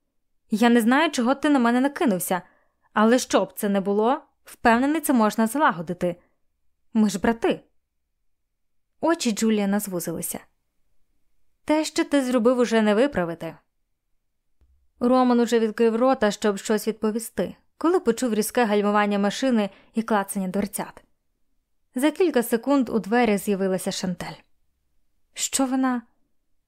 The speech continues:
Роман глянув на Джуліана і все зрозумів. Той, певно, дізнався, що вони з Шантель спали разом. Але чому він поводився як ревнивий коханець? Він же сам сказав, що Шантель для нього як сестра.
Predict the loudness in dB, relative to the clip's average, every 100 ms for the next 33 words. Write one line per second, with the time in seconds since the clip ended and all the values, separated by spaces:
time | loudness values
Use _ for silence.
0 | _ _ 0 2 4 4 4 4 4 4
1 | 2 2 0 2 2 0 0 -2 -2 -2
2 | -6 -2 -2 -4 -14 _ _ _ _ _
3 | _ 0 4 4 4 2 0 0 0 0
4 | -2 -2 -2 0 -2 0 -2 0 -2 -2
5 | -6 -4 -2 -2 -4 -8 -14 -18 _ _
6 | _ _ _ _ _ _ _ 0 0 0
7 | -2 0 0 2 0 0 0 0 2 2
8 | 2 2 0 -2 -4 -2 -4 -4 -10 -18
9 | _ _ _ _ _ 2 4 4 2 2
10 | 0 0 0 0 0 -2 0 -2 0 0
11 | 2 2 2 2 2 0 0 -4 -4 -6
12 | -10